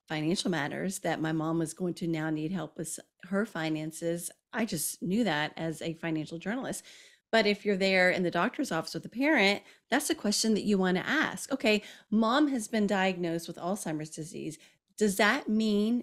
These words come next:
that she is going to need help with money matters now?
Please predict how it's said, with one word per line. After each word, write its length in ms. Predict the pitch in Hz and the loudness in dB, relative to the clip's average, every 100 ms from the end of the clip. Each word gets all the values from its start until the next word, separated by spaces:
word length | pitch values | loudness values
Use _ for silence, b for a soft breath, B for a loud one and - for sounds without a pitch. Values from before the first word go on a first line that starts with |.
| - | -2
that 240 | 196 185 | -2 -2
she 360 | - - 220 202 | -2 -2 -2 -2
is 200 | 202 185 _ 233 233 - 202 | -4 -6 _ -20 -20 -20 -6
going 280 | 202 202 202 | 0 0 0
to 200 | - 202 | 0 2
need 300 | 190 175 190 | 2 0 -4
help 460 | 175 165 269 - _ _ _ _ _ _ | -6 -6 -6 -8 _ _ _ _ _ _
with 360 | 165 190 180 170 _ _ _ _ _ - | 4 6 6 2 _ _ _ _ _ -2
money 320 | 175 156 175 | 0 2 2
matters 600 | 202 214 233 247 247 - | 2 0 -2 -2 -4 -4
now? 460 | 240 233 254 320 | -4 -4 -4 -6